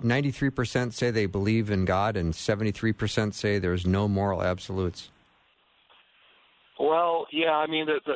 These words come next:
Speaker 2: the current numbers, we, we've got a lot fewer people than that actually believing in the God of the Scriptures. I mean, we're about half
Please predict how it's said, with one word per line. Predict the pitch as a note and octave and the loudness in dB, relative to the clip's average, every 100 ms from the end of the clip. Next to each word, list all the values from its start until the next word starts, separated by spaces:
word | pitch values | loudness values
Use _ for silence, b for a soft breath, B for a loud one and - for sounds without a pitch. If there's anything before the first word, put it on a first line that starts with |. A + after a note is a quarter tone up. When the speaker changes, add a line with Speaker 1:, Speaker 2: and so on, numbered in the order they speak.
| - | -4
Speaker 2:
the | C#3 - | -4 0
current | A3 E3 | 0 0
numbers, | C#3+ C3+ C3+ C3 C#3 | -2 0 0 2 0
we, | C#3 | 0
we've | C#3+ D3+ | -2 -2
got | E3 | 0
a | C3+ | 2
lot | C3 D#3 - - | 2 0 -2 -6
fewer | D3+ F3 C3 | -2 -2 -2
people | C#3 C3 C3 | -4 -4 -4
than | B2+ B2+ | -2 0
that | C3 C3 | 0 2
actually | C3 - - | 0 -2 -4
believing | B2 C3 C3 B2+ C3+ | -4 -2 -2 -2 -2
in | B2 | -2
the | A#2+ | -2
God | C3+ C3 B2 | 0 0 -2
of | A2 | -2
the | |
Scriptures. | A2+ - D#3 - - A2+ A2+ | -2 0 -2 -2 -4 -2 -4
I | |
mean, | A#2+ B2 | -4 -2
we're | C3+ C#3 | 0 2
about | B2 A#2+ A2+ - | 0 -2 -2 -4
half | - C3 C3+ | -4 0 0